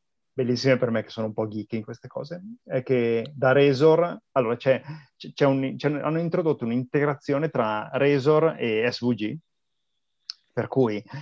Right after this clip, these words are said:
S V G ha un tag che si chiama Foreign Object,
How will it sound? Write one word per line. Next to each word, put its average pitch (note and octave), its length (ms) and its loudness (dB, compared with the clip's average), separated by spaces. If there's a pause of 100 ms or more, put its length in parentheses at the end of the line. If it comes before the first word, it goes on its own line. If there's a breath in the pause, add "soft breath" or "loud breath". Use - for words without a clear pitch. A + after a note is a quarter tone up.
(120 loud breath)
S B2 140 2
V D3 140 6
G C#3+ 160 8
ha C3+ 60 8
un B2+ 200 4
tag A#2 380 0
che A#2+ 80 -8
si A#2 80 -10
chiama A2 240 -2
Foreign A2+ 400 0
Object, A#2 640 -2